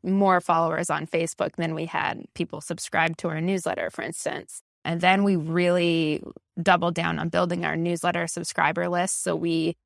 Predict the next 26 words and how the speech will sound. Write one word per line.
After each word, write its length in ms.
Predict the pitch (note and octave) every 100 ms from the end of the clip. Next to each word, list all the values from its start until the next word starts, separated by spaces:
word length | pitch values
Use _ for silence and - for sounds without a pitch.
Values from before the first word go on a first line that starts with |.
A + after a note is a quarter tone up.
| _
basically 420 | G3 F#3 G#3 F3
have 300 | F3 F3+ E3+
a 680 | E3 D#3+ D3+ C3+ - A1 -
strategy 680 | - - G3+ G3+ F#3 F3 E3+
around 480 | E3+ E3+ D#3+ D#3+ E3
turning 840 | - G3+ G3 F#3+ F3+ F3 F3 F3+ - _ _ _ _
the 80 | F#3
casual 480 | - F#3+ F#3+ F3+ D#3+
reader 320 | E3+ E3 E3
into 340 | E3 F3 F#3
a 60 | E3
more 160 | E3
regular 480 | D#3+ D3+ E3 - -
reader. 420 | D#3+ - F2+ F2 - _ -
We've 140 | F#3+
also 840 | - E3+ - F3 E3 D3+ D3 D3 F3 _ _
built 340 | F#3 E3+ F3 -
that 180 | - D#3
reputation 720 | F#3+ - F3+ F#3 E3 - E3+
through 240 | - E3+ E3
doing 260 | E3 D#3+
reporting 440 | D#3+ D#3+ D#3+ D#3 D#3
that 120 | B2
gets 260 | D3+ -
picked 300 | - F3 -
up 220 | E3+ D#3